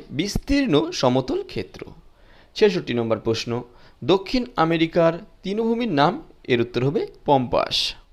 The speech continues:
এরপর তোমাদের এসিকিউ পোস্টের জন্য যে সমস্ত গুরুত্বপূর্ণ প্রশ্নগুলি পড়তে হবে সেগুলি হচ্ছে, এক, নিয়ত বায়ু কয় প্রকার ও কী কী? উত্তর, নিয়ত বায়ু তিন প্রকার,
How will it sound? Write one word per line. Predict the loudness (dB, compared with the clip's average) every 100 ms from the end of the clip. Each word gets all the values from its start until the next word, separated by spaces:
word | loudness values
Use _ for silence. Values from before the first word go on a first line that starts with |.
| -20 -16 -12 -12 -14 -2
এরপর | 6 6 6
তোমাদের | 4 6 6 6 4
এসিকিউ | 2 0 2 -2
পোস্টের | 2 2 2 -2
জন্য | 2 2 4 0 -4 -20 -4
যে | 0
সমস্ত | 2 2 0 0
গুরুত্বপূর্ণ | 2 2 2 0 2
প্রশ্নগুলি | 2 0 2 2 4
পড়তে | 4 6 6
হবে | 8 6 4 -10 -6
সেগুলি | 2 4 6
হচ্ছে, | 6 6 6 4 4 _ 6
এক, | 6 6 0 -20 -20 -20 -20 0
নিয়ত | 6 6 6
বায়ু | 6 8 8
কয় | 6 6
প্রকার | 6 2 4 2 0 4
ও | 4
কী | 6 2
কী? | 0 -8 -10 _ -8 4
উত্তর, | 4 6 6 6 4 -6 -16 2
নিয়ত | 6 6 6
বায়ু | 6 6 6
তিন | 2 2 6
প্রকার, | 4 6